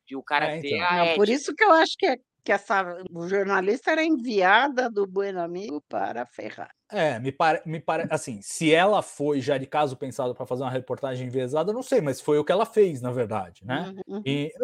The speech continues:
Speaker 2: se bem que ela também, ela destacou a, o depoimento da Mariner, que foi o que salvou, né? Que ela falou, "Olha, t-, todo mundo
Speaker 3: <laughs>
Speaker 2: acha uma merda essa nave, menos essa aqui."
Speaker 1: É, mas
Speaker 3: Então,
Speaker 1: porque serviu ao
Speaker 3: menos essa
Speaker 1: propósito.
Speaker 3: aqui que foi mandada embora, entendeu? Então ela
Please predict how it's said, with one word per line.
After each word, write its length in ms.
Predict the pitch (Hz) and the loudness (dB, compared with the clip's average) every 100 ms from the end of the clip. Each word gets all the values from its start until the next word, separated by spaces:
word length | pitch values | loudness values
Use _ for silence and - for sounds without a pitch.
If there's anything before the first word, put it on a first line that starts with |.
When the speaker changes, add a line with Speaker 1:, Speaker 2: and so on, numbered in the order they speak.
| 269 | 0
Speaker 2:
se 100 | 285 | 2
bem 140 | 339 | 0
que 80 | 330 | 4
ela 160 | 320 302 | 6 6
também, 380 | 285 262 285 202 | 6 2 0 4
ela 280 | 233 254 | 6 6
destacou 680 | 214 - - 277 - 240 254 | 2 -4 -2 -2 2 4 6
a, 200 | 247 233 | 6 4
o 280 | 214 214 208 | -2 -4 2
depoimento 520 | 214 214 220 208 196 | 2 6 4 4 0
da 100 | 220 226 | -2 2
Mariner, 440 | 185 165 143 139 | 4 4 4 -2
que 80 | - | 0
foi 180 | 196 196 | 2 2
o 40 | |
que 60 | - | 2
salvou, 460 | 240 226 165 156 | 0 2 4 2
né? 80 | 127 | 0
Que 60 | 131 | -8
ela 80 | 160 | -4
falou, 180 | 190 202 | 2 6
"Olha, 280 | 180 131 135 | 6 4 -4
t-, 120 | 175 - | -8 0
todo 220 | 233 214 | 2 2
mundo 260 | 180 180 | -2 0
Speaker 3:
<laughs> 20 | 170 | 2
Speaker 2:
acha 220 | 165 190 | 0 -2
uma 80 | 175 | -2
merda 360 | 156 175 160 | 0 0 2
essa 180 | 151 165 | 0 0
nave, 320 | 165 196 202 | 2 4 2
menos 380 | 185 180 202 190 | 0 0 0 2
essa 260 | 190 190 233 | 2 2 -2
aqui." 340 | - 196 113 - - | -2 -4 -4 -14 -6
Speaker 1:
É, 100 | 220 | -2
mas 160 | 208 226 | 2 2
Speaker 3:
Então, 100 | 202 | 2
Speaker 1:
porque 260 | 196 214 208 220 | -2 -8 -8 -8
serviu 380 | 196 165 202 | -8 -6 4
ao 80 | 220 | 6
Speaker 3:
menos 380 | 277 320 339 285 | 8 10 10 10
essa 240 | 262 190 | 10 10
Speaker 1:
propósito. 0 | |
Speaker 3:
aqui 240 | 240 - 311 | 8 8 6
que 120 | 494 | 6
foi 180 | - 339 | 10 10
mandada 420 | 320 302 294 311 | 12 10 10 10
embora, 720 | 349 370 240 254 233 170 175 | 6 10 12 12 12 10 4
entendeu? 480 | 170 - 175 185 196 | 2 0 0 2 2
Então 340 | 196 208 208 233 | 2 0 0 2
ela 200 | 240 | 2